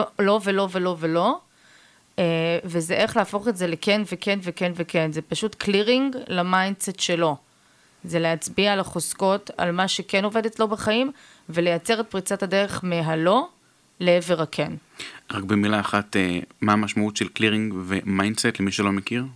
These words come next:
Speaker 1: בוודאי. קלירינג זה ניקוי. זאת אומרת, זה לעשות, אה, ניקוי מה, מהאמונות המקבילות שלך,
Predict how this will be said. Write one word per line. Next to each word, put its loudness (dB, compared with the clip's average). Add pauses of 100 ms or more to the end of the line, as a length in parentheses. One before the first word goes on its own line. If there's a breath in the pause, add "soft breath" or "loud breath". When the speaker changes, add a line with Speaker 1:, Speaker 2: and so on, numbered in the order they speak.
(180)
Speaker 1:
בוודאי. -2 (420 loud breath)
קלירינג 2
זה 0
ניקוי. 0 (480)
זאת -16
אומרת, 0
זה 0
לעשות, 0
אה, 0
ניקוי 2
מה, 2
מהאמונות 0
המקבילות -2
שלך, -2